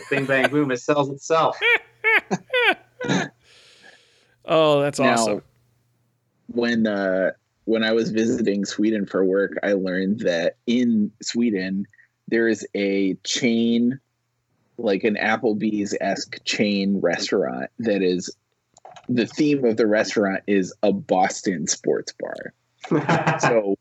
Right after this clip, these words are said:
Speaker 3: <laughs> what if, what if we did that, but the opposite? Like, we picked some random,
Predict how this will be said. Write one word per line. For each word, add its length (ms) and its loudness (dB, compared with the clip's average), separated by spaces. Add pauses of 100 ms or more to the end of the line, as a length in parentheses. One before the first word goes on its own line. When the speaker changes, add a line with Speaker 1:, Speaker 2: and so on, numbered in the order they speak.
(380)
Speaker 3:
<laughs> 420 -10
what 380 2
if, 260 2 (360)
what 240 0
if 140 0
we 160 0
did 220 -2
that, 240 0
but 160 -6
the 120 -8
opposite? 680 -4
Like, 260 -4
we 260 4
picked 300 -2
some 300 0
random, 720 0